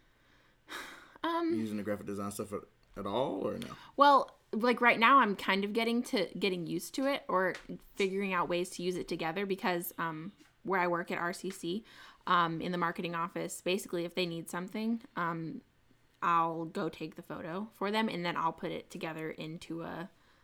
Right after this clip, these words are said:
Speaker 1: um, into a, a poster or a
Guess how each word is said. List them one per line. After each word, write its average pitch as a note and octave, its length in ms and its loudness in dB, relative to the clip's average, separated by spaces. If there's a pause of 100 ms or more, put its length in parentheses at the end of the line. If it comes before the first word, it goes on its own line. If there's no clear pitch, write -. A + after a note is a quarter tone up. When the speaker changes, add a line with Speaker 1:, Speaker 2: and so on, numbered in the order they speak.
(140)
Speaker 1:
um, D#3+ 460 -4 (680)
into E3 760 -4 (280)
a, D#3 340 -6
a - 60 -12
poster - 580 -4
or D#3+ 280 -6
a D#3+ 200 -8